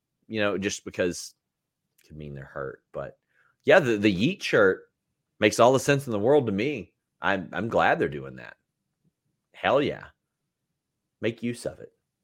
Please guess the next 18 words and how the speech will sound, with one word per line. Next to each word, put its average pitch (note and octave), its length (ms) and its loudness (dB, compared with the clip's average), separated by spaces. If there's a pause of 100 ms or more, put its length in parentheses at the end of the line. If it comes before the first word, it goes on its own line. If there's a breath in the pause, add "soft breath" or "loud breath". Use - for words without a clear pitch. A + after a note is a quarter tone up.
(500)
Tommy B2+ 300 2
says, A2 280 4
"If G2 100 -2
it's G2+ 120 -8
not D3+ 280 2
Rhea C3+ 220 6
versus G2+ 280 -2
Becky A#2+ 360 2
at F#2 60 -2
Mania, B2+ 500 -2 (360 soft breath)
who D3+ 200 2
should A#2+ 400 0
face B2+ 340 2
Rhea A2+ 340 2
or B2 180 4
win G2+ 180 0
the G#2+ 100 0
Rumble? C#3+ 460 0